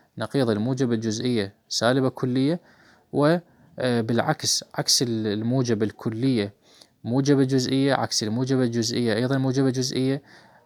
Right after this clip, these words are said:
السالبة الكلية تنعكس إلى نفسها مثل الحمليات، والسالبة الجزئية لا عكس لها. أكو فد تفصيل، آه، إضافي يضاف إليه، أنه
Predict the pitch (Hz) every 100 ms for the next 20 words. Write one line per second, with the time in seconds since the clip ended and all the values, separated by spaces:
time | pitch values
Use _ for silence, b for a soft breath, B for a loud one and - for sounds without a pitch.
0 | - - - 127 147 143 123 - 131 139
1 | 127 131 131 - - 127 131 139 - -
2 | 131 139 139 120 117 - 110 110 120 156
3 | - b b b 117 - 139 143 110 104
4 | 110 104 147 131 123 143 - - 180 -
5 | B B B B 120 120 113 110 B B
6 | B - 156 147 151 - 147 - 151 147
7 | - b b b - 120 120 117 117 113
8 | 107 110 127 120 143 123 113 104 113 131
9 | - 120 131 131 127 117 123